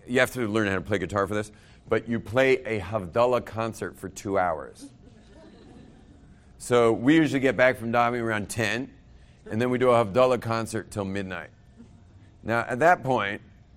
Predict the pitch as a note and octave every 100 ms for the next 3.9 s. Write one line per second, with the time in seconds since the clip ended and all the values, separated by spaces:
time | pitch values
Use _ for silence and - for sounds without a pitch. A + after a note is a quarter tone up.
0 | - F#2+ - B2+ B2 A2+ A#2+ G2 A2 D#2+
1 | F2+ F2+ E2+ D#2 - - - - - -
2 | - - - - - C3 A#2 G#2+ - A#2+
3 | G#2+ A2 D#2 - G#2 E2+ D2+ B1+